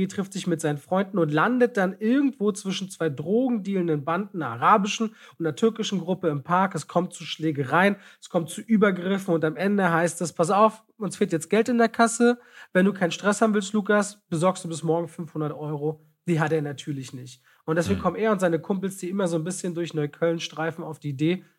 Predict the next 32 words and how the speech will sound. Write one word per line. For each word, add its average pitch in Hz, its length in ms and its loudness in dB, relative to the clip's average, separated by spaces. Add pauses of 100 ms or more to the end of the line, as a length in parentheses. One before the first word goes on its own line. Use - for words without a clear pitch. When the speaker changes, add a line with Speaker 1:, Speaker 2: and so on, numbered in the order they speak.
(140)
Speaker 1:
lass 233 180 -2
uns 302 120 -2
doch 262 120 -2
vielleicht 196 380 -2
was 147 180 -8
klauen. - 380 -10 (320)
Eigentlich 277 280 4
eine 233 120 6
kleine 233 420 4
Geschichte 233 460 0
über 175 240 0
Scheiße 185 380 0
bauen 240 300 0 (280)
und 190 160 2
dennoch 226 380 4 (260)
eine 196 100 2
Geschichte 196 380 -2
ganz 175 320 -2
viel 208 240 0
über 180 180 2
Loyalität 190 880 0
und 156 140 -6
Freundschaft 202 600 -4 (380)
in 160 120 2
einer 156 60 6
sehr 196 440 2
hoffnungslos 190 840 0
oder 165 120 0
perspektivlosen 170 960 -4 (360)
Gegend 147 640 -6
in 135 120 -10
Berlin. 127 420 -6